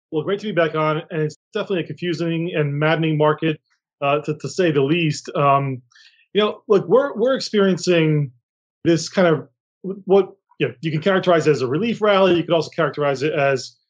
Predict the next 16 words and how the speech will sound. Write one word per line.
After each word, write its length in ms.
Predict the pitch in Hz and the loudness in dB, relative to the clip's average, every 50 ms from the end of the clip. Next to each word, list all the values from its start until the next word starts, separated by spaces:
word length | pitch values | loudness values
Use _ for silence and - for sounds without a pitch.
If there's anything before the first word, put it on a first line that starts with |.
| _ _ _ _ - | _ _ _ _ -12
you 80 | 139 135 | -10 -6
know, 40 | |
perhaps 360 | - 143 147 147 160 156 156 - | -4 -2 0 0 0 0 0 -2
the 80 | 147 | -4
Fed 240 | - - 165 151 127 | -2 0 0 2 2
now 300 | 147 147 147 143 143 151 | 2 2 2 2 2 0
will 160 | 151 - 139 | -2 -4 -4
come 200 | - - - 143 | -2 -2 -2 0
back 240 | 127 147 143 143 - _ _ _ | 0 0 0 0 -4 _ _ _
and 100 | - 156 | -12 -8
save 280 | - - 160 147 131 123 | -2 0 0 0 0 -2
the 40 | 131 | -2
day 420 | 123 170 170 170 170 170 170 165 | 2 2 4 4 6 4 4 2
because 300 | 147 143 - 143 120 113 | 0 -2 -4 -4 -4 -4
we've 140 | 123 135 117 | -6 -8 -10
seen 420 | - - 156 156 151 147 143 131 | -8 -6 -2 -2 0 0 -2 -4